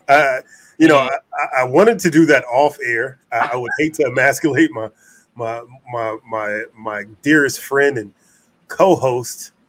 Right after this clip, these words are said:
Speaker 1: uh,
Speaker 2: Damn.
Speaker 1: live on air, but if you wanted me
Speaker 2: Uh.
Speaker 1: to, so initially we started out, um, I had a little drink. You know,
Speaker 2: Mm-hmm.
Speaker 1: my, my cohort here said, "Hey,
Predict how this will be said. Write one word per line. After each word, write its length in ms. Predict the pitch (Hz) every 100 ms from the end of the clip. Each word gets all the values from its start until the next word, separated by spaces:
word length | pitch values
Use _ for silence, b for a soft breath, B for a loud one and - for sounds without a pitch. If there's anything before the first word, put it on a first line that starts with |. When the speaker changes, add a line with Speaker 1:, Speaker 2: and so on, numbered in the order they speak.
| 143
Speaker 1:
uh, 40 |
Speaker 2:
Damn. 560 | 135 190 185 156 123 110 143
Speaker 1:
live 180 | 143 123
on 160 | 113
air, 440 | 117 160 113 127 - _
but 200 | 127 135
if 80 | 160 143
you 60 | 131
wanted 320 | 127 185 151
me 60 | 123
Speaker 2:
Uh. 40 | -
Speaker 1:
to, 160 | 131
so 360 | 120 135 117 107 B B B B
initially 680 | 123 139 165 165 156 151 170 135
we 140 | 139
started 420 | 139 180 160 147
out, 320 | 139 139 170 - _ _ _
um, 380 | 117 120 117 135 _ 123
I 80 | 117
had 200 | 131 135
a 80 | 131
little 200 | 135 131
drink. 520 | 107 123 143 147 _ _ _ _
You 220 | 139 120
know, 220 | 113 113
Speaker 2:
Mm-hmm. 320 | 117 120 117 117
Speaker 1:
my, 140 | 113
my 60 | 110
cohort 540 | - 151 143 135 123 -
here 300 | 123 139 143 b b b b _
said, 220 | - 135
"Hey, 280 | 170 240 120